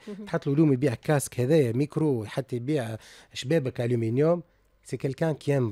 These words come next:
Speaker 2: vendre et qui peut apporter un plus.
Speaker 1: مهم.
Speaker 2: Et ça, ça nécessite aujourd'hui, ces métiers-là, ça nécessite pas une compétence technique. Il y a
Speaker 1: مهم.
Speaker 2: des techniques de vente, il y a des petites formations, des certifications. Mais il y a عبد.
Speaker 1: تعرف تبيع ولا ما تعرفش؟
Speaker 2: تعرف تبيع, mais à part ça,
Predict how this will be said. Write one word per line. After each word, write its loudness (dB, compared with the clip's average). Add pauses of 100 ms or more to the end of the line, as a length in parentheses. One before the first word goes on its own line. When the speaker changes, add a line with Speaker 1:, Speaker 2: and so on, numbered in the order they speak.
Speaker 2:
vendre -2 (300)
et -8
qui -6
peut -6 (100)
apporter -6 (100)
un -4
plus. -8 (220)
Speaker 1:
مهم. -12
Speaker 2:
Et 2
ça, 6
ça 2
nécessite -4
aujourd'hui, 0
ces 0
métiers-là, 0
ça -4
nécessite -6
pas 0
une -8
compétence -6 (120)
technique. -4 (180)
Il -2
y 4
a 4
Speaker 1:
مهم. 0
Speaker 2:
des -6
techniques -4
de 2
vente, 2 (260)
il 2
y 4
a 6
des 0
petites -6
formations, 4 (100)
des -4
certifications. 0 (340)
Mais 10
il 12
y 12
a 8 (260)
عبد. 4 (220)
Speaker 1:
تعرف -2
تبيع -4
ولا -4
ما -6
تعرفش؟ -10
Speaker 2:
تعرف 4
تبيع, 2
mais 4
à 4
part 2
ça, -6